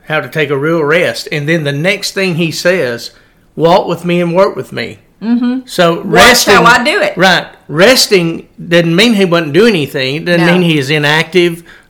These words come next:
Speaker 1: you know, or anything like that. It means that you rest while you're walking with the Lord. You rest while you're working with the Lord.
Speaker 2: Mm-hmm.
Speaker 1: He shows you the way to do it, the way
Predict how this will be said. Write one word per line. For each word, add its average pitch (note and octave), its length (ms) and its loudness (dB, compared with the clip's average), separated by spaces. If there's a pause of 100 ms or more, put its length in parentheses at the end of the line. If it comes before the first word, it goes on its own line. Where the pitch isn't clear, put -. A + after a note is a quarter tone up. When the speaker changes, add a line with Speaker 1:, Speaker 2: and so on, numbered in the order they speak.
Speaker 1:
you E3+ 140 -2
know, C#3 100 -2
or C#3 100 -2
anything E3 420 -2
like B2+ 220 -8
that. E3 440 -2 (100)
It F3+ 220 2
means E3 520 -2 (140)
that D#3 300 -2 (160)
you G3 320 2
rest F3+ 580 0
while D#3+ 260 -2
you're F3 120 2
walking E3 440 0
with C3+ 140 -6
the C3+ 80 -10
Lord. C3 440 -4
You F#3 340 -4
rest F3 480 0
while D3+ 240 -2
you're D3 200 -4
working C#3+ 520 -2
with C3 160 -8
the B2 80 -6
Lord. A#2+ 380 -6
Speaker 2:
Mm-hmm. G3+ 260 -8
Speaker 1:
He F#3 120 2
shows G3 440 2
you F3 100 0
the C#3+ 120 -2
way D#3 200 0
to C3 100 -6
do D#3 220 -2
it, C3 220 -4
the C#3 100 -4
way D3+ 320 0